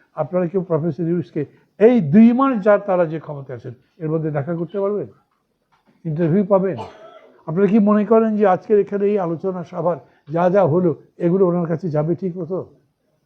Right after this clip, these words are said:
আমি জানি না, আইভি টাইভির লোকজন আছে, নিশ্চয়ই আছে, কিন্তু ওরা কি অত দূর পর্যন্ত নিয়ে, নিয়ে যেতে পারবে?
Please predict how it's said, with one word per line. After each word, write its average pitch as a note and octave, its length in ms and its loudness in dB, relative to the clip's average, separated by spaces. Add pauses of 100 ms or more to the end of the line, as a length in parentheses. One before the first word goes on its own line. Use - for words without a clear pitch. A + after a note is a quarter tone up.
(1000)
আমি G3+ 140 -4
জানি G#3+ 220 2
না, G3+ 360 -2
আইভি F3 280 -2
টাইভির F3 240 -2
লোকজন D#3+ 320 -4
আছে, C#3 300 -12
নিশ্চয়ই A3 360 -2
আছে, F3 280 -8 (880)
কিন্তু G3 240 -4
ওরা F#3 280 2
কি G#3 120 -4
অত F3+ 200 2
দূর F#3+ 220 2
পর্যন্ত F3+ 260 -6
নিয়ে, F#3 260 -4
নিয়ে F3 220 -6
যেতে F3 220 -6
পারবে? F3+ 340 -6